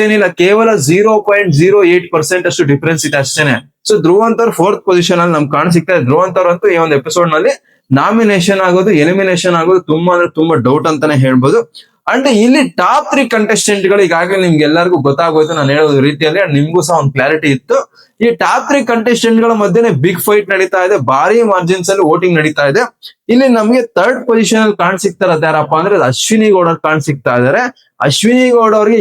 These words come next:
ಈ ಒಂದು ವಾರ ನಡೀತಾ ಇರೋಂಥ ವೋಟಿಂಗ್ ಪರ್ಸೆಂಟೇಜ್ ಎಷ್ಟಿದೆ ಅಂದ್ರೆ ಸಿಕ್ಸ್ಟೀನ್ ಪಾಯಿಂಟ್ ಫೈವ್ ನೈನ್ ಇದೆ. Almost ನಾವು ಧ್ರುವ್ ಅಂತವ್ರಿಗೂ ಅಶ್ವಿನಿ ಅವ್ರಿಗೆ ನೋಡ್ಕೊಂಡ್ರೆ ನೈನ್ ಪಾಯಿಂಟ್ ಟೂ ಫೋರ್ ಪರ್ಸೆಂಟ್ ಅಷ್ಟು ಡಿಫರೆಂಟ್ ಇದೆ. ಅಷ್ಟರ ಮಟ್ಟಿಗೆ ಟಾಪ್ ಪೊಸಿಷನ್ ಅಲ್ಲಿ ಇದ್ದಾರೆ ಇವಾಗ ಅಶ್ವಿನಿ ಅವ್ರು ಅಂತಾನೆ ಹೇಳ್ಬೋದು. And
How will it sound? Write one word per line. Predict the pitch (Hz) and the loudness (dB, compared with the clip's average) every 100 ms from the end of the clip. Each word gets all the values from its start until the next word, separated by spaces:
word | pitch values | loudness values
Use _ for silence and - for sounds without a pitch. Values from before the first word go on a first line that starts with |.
| 180 | 2
ಈ | 214 | 2
ಒಂದು | 220 208 | 2 2
ವಾರ | 175 196 214 | 2 2 0
ನಡೀತಾ | 190 190 196 | 0 0 0
ಇರೋಂಥ | 190 190 165 | 0 0 0
ವೋಟಿಂಗ್ | 170 196 202 175 | 0 0 -2 -2
ಪರ್ಸೆಂಟೇಜ್ | 151 185 180 165 151 | -4 -2 -2 0 0
ಎಷ್ಟಿದೆ | - 180 156 | 0 0 0
ಅಂದ್ರೆ | 180 - | -2 -2
ಸಿಕ್ಸ್ಟೀನ್ | 147 - - 226 214 165 | -2 -2 -2 -2 -2 -2
ಪಾಯಿಂಟ್ | 170 185 180 - | 0 -2 -4 -2
ಫೈವ್ | 151 160 156 | -2 0 0
ನೈನ್ | 147 139 | 2 2
ಇದೆ. | 170 160 _ _ - 143 | 2 -2 _ _ -4 -2
Almost | 170 175 220 254 - 175 208 262 - _ - 175 | 0 2 2 0 0 0 0 -2 -6 _ -2 0
ನಾವು | 185 156 | 2 2
ಧ್ರುವ್ | 196 240 | 2 2
ಅಂತವ್ರಿಗೂ | 247 240 233 233 175 | 0 0 0 0 -2
ಅಶ್ವಿನಿ | - 226 233 | 0 0 2
ಅವ್ರಿಗೆ | 220 196 | 2 2
ನೋಡ್ಕೊಂಡ್ರೆ | 196 190 202 220 175 147 | 0 0 0 0 0 0
ನೈನ್ | 208 247 - | 2 0 0
ಪಾಯಿಂಟ್ | 208 208 196 196 | -2 -2 -2 0
ಟೂ | 190 180 | 0 2
ಫೋರ್ | 185 - | -2 0
ಪರ್ಸೆಂಟ್ | 160 - 247 233 226 | -4 -2 -2 0 -2
ಅಷ್ಟು | 220 165 | -2 -2
ಡಿಫರೆಂಟ್ | 156 190 190 180 | -2 -2 0 2
ಇದೆ. | 156 110 | 2 0
ಅಷ್ಟರ | 135 - - 254 220 170 | -2 -2 -2 0 0 -2
ಮಟ್ಟಿಗೆ | 175 254 240 226 | -2 -2 -2 0
ಟಾಪ್ | 151 196 202 | -2 -2 0
ಪೊಸಿಷನ್ | 185 180 185 180 | 0 0 0 0
ಅಲ್ಲಿ | 160 | 2
ಇದ್ದಾರೆ | 151 147 | 0 0
ಇವಾಗ | 135 135 | 0 -2
ಅಶ್ವಿನಿ | - 160 | -2 -2
ಅವ್ರು | 151 143 | -2 0
ಅಂತಾನೆ | 151 147 131 | 0 2 2
ಹೇಳ್ಬೋದು. | 127 131 156 269 - _ _ | 2 2 0 -2 -6 _ _
And | - | -4